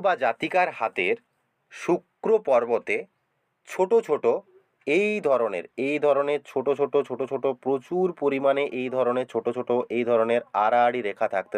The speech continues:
দেখা যায়, এই রেখাগুলি, এই আড়াআড়ি রেখাগুলি এই ধরনের দীর্ঘ না হয়, অর্থাৎ লম্বভাবে আড়াআড়ি হরিজন্টাল লাইনগুলি একদম দীর্ঘ না হয়, যদি এই ধরনের, এই ধরনের, এই ধরনের প্রচুর পরিমাণে ছোট ছোট, ছোট ছোট, ছোট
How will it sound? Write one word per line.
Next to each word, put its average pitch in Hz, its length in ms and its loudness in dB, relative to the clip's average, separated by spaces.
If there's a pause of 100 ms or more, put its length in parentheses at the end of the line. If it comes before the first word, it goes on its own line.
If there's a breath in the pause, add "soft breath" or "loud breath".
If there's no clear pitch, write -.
দেখা 76 160 0
যায়, 73 180 -2 (260)
এই 131 160 0
রেখাগুলি, 131 460 -2
এই 131 60 -4 (120)
আড়াআড়ি 117 340 0
রেখাগুলি 120 380 -4 (520 soft breath)
এই 131 180 0
ধরনের 117 340 2 (120)
দীর্ঘ 113 200 -4 (180)
না 113 140 2
হয়, 110 160 -2 (240)
অর্থাৎ 110 220 -2 (420)
লম্বভাবে 120 480 0 (100)
আড়াআড়ি 117 380 0
হরিজন্টাল 113 540 -4
লাইনগুলি 107 320 -4 (140)
একদম 107 200 -2 (120)
দীর্ঘ 113 180 -6 (160)
না 95 120 2
হয়, 107 160 0 (420 loud breath)
যদি 117 160 -2 (180)
এই 135 80 0 (100)
ধরনের, 120 340 2 (180)
এই 120 160 -2
ধরনের, 113 320 2 (140)
এই 107 120 -4
ধরনের 110 320 2
প্রচুর 147 300 -2 (120)
পরিমাণে 120 360 0 (100)
ছোট 110 160 -6 (120)
ছোট, 110 140 -6 (100)
ছোট 104 120 -6 (100)
ছোট, 104 140 -6 (100)
ছোট 95 100 -10